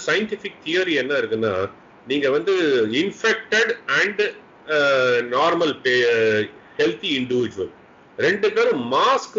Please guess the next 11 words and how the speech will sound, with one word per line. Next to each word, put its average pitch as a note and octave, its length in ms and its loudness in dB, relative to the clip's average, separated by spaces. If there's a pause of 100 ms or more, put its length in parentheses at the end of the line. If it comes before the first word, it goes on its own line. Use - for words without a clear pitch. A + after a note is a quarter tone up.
போட்டிருந்தாங்கன்னா, A2+ 920 -2 (320)
அஞ்சு A#3+ 400 -2
சதவிகிதம் G3 720 -2
chance D#3 400 -2
தான் F3+ 160 0
அது D3 140 0
வந்து D3 220 -2
அவங்க C3+ 220 0
ரெண்டு B2 200 0
பேருக்கு, C3+ 260 -2
அவங்க B2 220 -2